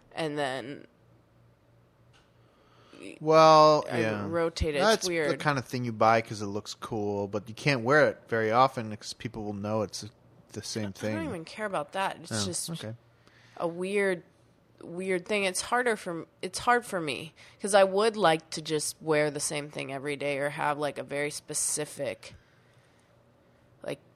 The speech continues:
Speaker 1: ten item, tightly edited wardrobe, but
Speaker 2: Uh-huh.
Speaker 1: <laughs> I would.
Speaker 2: Okay.
Speaker 1: It,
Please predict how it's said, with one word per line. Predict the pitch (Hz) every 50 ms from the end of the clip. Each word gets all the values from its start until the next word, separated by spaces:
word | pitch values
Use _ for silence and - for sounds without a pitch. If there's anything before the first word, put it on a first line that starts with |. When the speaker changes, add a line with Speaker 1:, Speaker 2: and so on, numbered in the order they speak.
| _ -
Speaker 1:
ten | - - 180 170 151 147 147 147 147 143 143 143 143 - - _ _ _ _ _ _ _ _ -
item, | 151 151 151 147 147 143 143 147 123 139 165 180 - 226 277 - _
tightly | - - 160 156 - 147 156 143 -
edited | - 147 143 147 143 143 139 135 123 127
wardrobe, | 147 156 160 160 - - 131 123 123 131 - - -
but | 170 160 143 117 - - - _ _ _ _ _ _ _ _ _ _ _ _ _ _ _ _ _ _ _ _ _ _ _ _ _ _ _ _ _ _ - -
Speaker 2:
Uh-huh. | 123 117 - - 113 107 110 110
Speaker 1:
<laughs> | - - - - - - - - - - _ _ _ _ _ _ _ _ _ - - - - - - - - - - - - - - - -
I | 254
would. | 262 254 269 262 - 302 - - - - - _ _ -
Speaker 2:
Okay. | 123 131 - 156 139 151 - _ _ _ _ _ _ _ -
Speaker 1:
It, | - 73 -